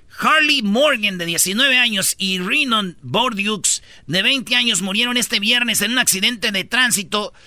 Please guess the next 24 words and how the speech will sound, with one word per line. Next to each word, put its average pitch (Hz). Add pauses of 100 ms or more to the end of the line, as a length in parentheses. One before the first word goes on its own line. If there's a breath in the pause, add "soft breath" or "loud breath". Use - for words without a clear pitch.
(160 loud breath)
momentos 302
después 269
de 285
haber 269
celebrado 240
su 190
boda 240
allí 220
en 240
Texas. 190 (320 soft breath)
La 180
pareja 247
acababa 233
de 208
salir 226
de 277
la 208
sala 262
del 196
juez 247
que 196
ofició 254
la 240
ceremonia 190